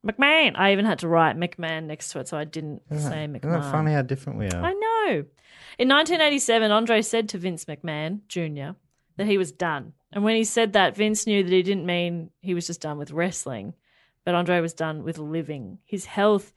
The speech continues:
Speaker 1: deteriorated so much. Each move in wrestling was painful for him. He'd been advised by his doctors that he needed a back operation, but he'd always declined.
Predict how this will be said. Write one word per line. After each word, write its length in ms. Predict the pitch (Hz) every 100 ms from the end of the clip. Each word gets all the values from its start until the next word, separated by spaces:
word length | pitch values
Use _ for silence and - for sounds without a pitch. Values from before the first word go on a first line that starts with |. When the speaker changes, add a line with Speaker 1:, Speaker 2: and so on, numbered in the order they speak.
| _ _ _ _
Speaker 1:
deteriorated 640 | 214 - 240 226 208 202 190
so 300 | - 214 220
much. 540 | 190 180 - - - _ _ -
Each 220 | 208 202
move 280 | 208 196 196
in 100 | 190
wrestling 320 | 180 185 185
was 120 | 180
painful 420 | - 175 175 -
for 300 | 175 - 175
him. 200 | 175 175 170 _ _ _
He'd 120 | 208
been 120 | 196 214
advised 380 | 190 196 202 208
by 120 | 196
his 120 | 185
doctors 460 | 185 180 - 196 185
that 100 | 170
he 80 |
needed 320 | 175 180 165 151
a 40 |
back 280 | 139 165 190
operation, 720 | 185 - 190 190 196 220 220
but 100 | 202
he'd 140 | 170 170
always 300 | 180 180 175
declined. 760 | 170 - 160 151 156 294 -